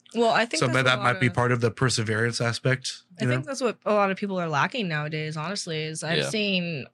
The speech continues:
Speaker 1: a lot of people as well with, like, music. I've seen people start up, get all the equipment and everything, get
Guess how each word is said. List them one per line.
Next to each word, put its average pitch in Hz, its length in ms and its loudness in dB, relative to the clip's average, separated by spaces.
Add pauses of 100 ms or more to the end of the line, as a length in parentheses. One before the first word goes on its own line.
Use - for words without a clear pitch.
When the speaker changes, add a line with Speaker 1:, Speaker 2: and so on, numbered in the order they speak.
Speaker 1:
a 202 80 2
lot 190 180 4
of 190 80 -6
people 185 680 -4 (260)
as 190 220 0
well 185 180 0
with, 180 200 -8
like, 160 120 -6
music. 175 640 -2
I've 165 140 -6
seen 170 240 -6
people 165 560 -2 (400)
start 196 400 4
up, 175 400 4
get 180 180 4
all 180 160 4
the 190 100 4
equipment 185 440 -2
and 180 100 -2
everything, 175 720 -4
get 175 280 -4